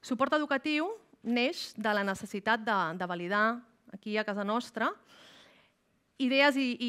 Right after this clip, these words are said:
hipòtesis que internacionalment ja estan, ja estan demostrades, eh? Per tant, em, què ens diu la recerca a nivell internacional? Doncs que les polítiques de transferència de renda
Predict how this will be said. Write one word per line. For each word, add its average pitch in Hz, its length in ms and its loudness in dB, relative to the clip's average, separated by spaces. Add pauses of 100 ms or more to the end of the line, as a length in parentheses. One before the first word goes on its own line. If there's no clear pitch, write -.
hipòtesis 247 520 -2
que 233 120 4 (360)
internacionalment 240 800 2 (140)
ja 214 120 0
estan, 185 640 0
ja 196 100 -2
estan 180 200 -4
demostrades, 170 640 -8
eh? 294 120 0
Per 277 160 -4
tant, 190 260 2 (100)
em, 190 280 0 (880)
què 277 80 6
ens 285 120 4
diu 254 120 2
la 208 120 2
recerca 185 320 -4
a 185 40 -2
nivell 180 160 -2
internacional? 170 600 -6 (560)
Doncs 185 200 -6
que 196 80 0
les 190 120 -4
polítiques 240 400 -4
de 247 80 -2
transferència 220 580 -2
de 208 100 0
renda 247 340 2